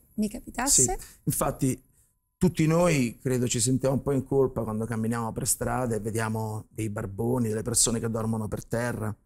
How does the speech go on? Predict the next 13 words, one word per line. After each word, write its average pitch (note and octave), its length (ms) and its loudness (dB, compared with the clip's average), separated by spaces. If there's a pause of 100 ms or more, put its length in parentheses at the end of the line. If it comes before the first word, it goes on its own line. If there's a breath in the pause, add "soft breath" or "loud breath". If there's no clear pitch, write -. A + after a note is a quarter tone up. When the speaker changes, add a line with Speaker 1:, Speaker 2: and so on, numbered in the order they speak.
(640)
Speaker 2:
e A#2 420 0 (120)
pensiamo C3 400 4
sempre C3 340 2
che A#2+ 140 0
potremmo B2 320 2
fare B2 260 2
di A#2+ 140 2
più D#3+ 300 4
di A#2+ 120 0
quello A2+ 280 0
che A#2 100 -2
facciamo, A2 580 0
no? C3+ 320 -2